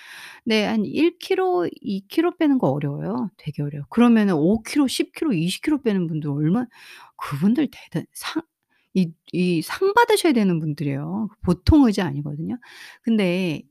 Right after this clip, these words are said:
다이어트만큼 어려운 게 또 돈 버는 거예요. 그리고 이 돈 버는 거랑 다이어트랑 공부, 그러니까 공부 잘하는 것도 그렇게 어려워요. 그리고 자기 일에서 성공하는 것도 그렇게 어려워요.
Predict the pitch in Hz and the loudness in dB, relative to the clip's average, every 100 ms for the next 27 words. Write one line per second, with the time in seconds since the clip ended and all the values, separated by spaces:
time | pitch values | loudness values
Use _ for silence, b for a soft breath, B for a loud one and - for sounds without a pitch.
0 | - - 160 185 262 320 - 285 262 185 | -12 -6 0 2 2 0 2 2 4 2
1 | 127 156 160 156 151 143 - 151 151 185 | 0 0 0 -2 -6 -10 -4 -2 0 0
2 | 214 165 143 123 _ _ _ _ _ B | 0 -2 -6 -16 _ _ _ _ _ B
3 | B B 254 269 269 208 214 180 190 226 | B B 4 6 6 2 4 4 6 6
4 | 330 339 330 302 285 262 240 240 - 143 | 4 4 2 2 2 2 0 -2 -4 -4
5 | 175 202 208 214 196 - 190 202 196 147 | -2 -4 -6 -4 -6 -6 -2 -2 -2 -6
6 | B B - 165 B B - - 247 294 | B B -4 -4 B B -8 2 2 4
7 | 359 - 170 175 196 190 190 202 - 196 | 0 -2 -2 -2 -2 -4 -8 -10 -4 -4
8 | 156 139 147 147 139 _ _ _ B B | -4 -6 -8 -12 -16 _ _ _ B B
9 | - 254 254 247 156 202 226 - 190 220 | 2 4 4 0 -2 0 0 -2 -2 -2
10 | 240 359 370 370 294 277 - - 180 220 | -2 -2 0 2 2 0 -4 -4 2 4
11 | 226 175 160 151 165 | 4 -2 -2 -8 -10